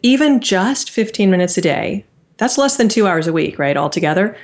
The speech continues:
my toe was in that creative stream every day, way more than if I had had one,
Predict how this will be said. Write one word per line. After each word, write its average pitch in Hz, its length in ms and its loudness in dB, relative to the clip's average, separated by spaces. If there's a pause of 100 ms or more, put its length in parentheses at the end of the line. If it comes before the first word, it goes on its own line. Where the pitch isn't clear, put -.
(580)
my 240 340 4
toe 185 600 -2
was 170 220 0
in 180 180 2
that 175 220 0
creative 165 320 -2
stream 143 500 -6 (500)
every 180 280 0
day, 175 320 -6 (360)
way 294 540 2
more 233 540 2 (140)
than 190 120 2
if 185 160 0
I 180 100 0
had 175 360 -2
had 165 380 -4
one, 190 360 0